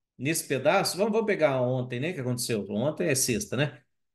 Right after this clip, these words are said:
Nessa subida aqui, aqui o mercado dá umas fraquejadas, começa a dar muita sombra.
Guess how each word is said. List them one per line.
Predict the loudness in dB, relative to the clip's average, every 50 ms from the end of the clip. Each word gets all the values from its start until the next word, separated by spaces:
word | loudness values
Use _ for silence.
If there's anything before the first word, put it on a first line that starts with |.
| _ 4
Nessa | 6 8 8 8 8 6
subida | 6 6 4 4 4 4 4 6 6 4
aqui, | 4 4 2 0 2 4 4 4 4 2 -2
aqui | -4 -4 -2 2 4
o | 4
mercado | 4 4 2 2 2 2 2 2 2 0
dá | 0 0
umas | 2 0 0 -2
fraquejadas, | -2 -4 -4 -2 -4 -4 -4 0 0 2 2 2 2 2 -2 -4 -4 -8 -16 -18 -14 _
começa | -6 -2 0 0 0 2 6
a | 6
dar | 8 8
muita | 8 6 4 4 4 4 2
sombra. | 0 0 0 0 0 0 0 -2 -2 -4 -6 -8